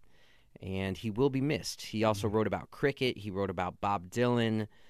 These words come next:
Speaker 1: Uh, he, he was born and raised in the U S, but lived his whole life in London, which is why a lot of folks might not have heard of him. But I will absolutely say that if you have the chance, if you have the opportunity, you should absolutely go out of your way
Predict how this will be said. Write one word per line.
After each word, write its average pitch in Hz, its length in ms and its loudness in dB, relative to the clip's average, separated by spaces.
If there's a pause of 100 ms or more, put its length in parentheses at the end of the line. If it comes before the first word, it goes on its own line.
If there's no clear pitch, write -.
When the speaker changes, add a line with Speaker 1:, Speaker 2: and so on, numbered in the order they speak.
(420)
Speaker 1:
Uh, 80 320 -4
he, 98 340 -4
he 92 140 -12
was 98 160 -6
born 117 320 2
and 123 140 4
raised 123 320 2
in 117 80 2
the 117 80 4
U 113 200 2
S, 120 200 4
but 98 140 -6
lived 101 240 0
his 104 140 -4
whole 110 200 2
life 107 300 2
in 95 140 -4
London, 110 480 0 (200)
which - 120 -14
is 95 100 -6
why 101 140 4
a 98 60 2
lot 104 140 4
of 104 80 -2
folks 101 280 -2
might 101 160 -2
not 101 140 0
have 92 100 -2
heard 107 180 0
of 101 100 0
him. 101 220 -2 (460)
But 101 120 2
I 101 60 4
will 104 240 2
absolutely 117 560 4
say 107 240 0
that 87 160 -4
if - 120 -10
you 92 100 -6
have 107 200 0
the 107 60 -4
chance, 104 480 -2
if - 120 -12
you 82 80 -10
have 104 260 -2
the 104 140 -2
opportunity, 104 800 -2 (460)
you 107 120 -6
should 98 240 -4 (340)
absolutely 117 720 2
go 95 260 0
out 107 220 2
of 101 120 0
your 98 140 0
way 98 500 0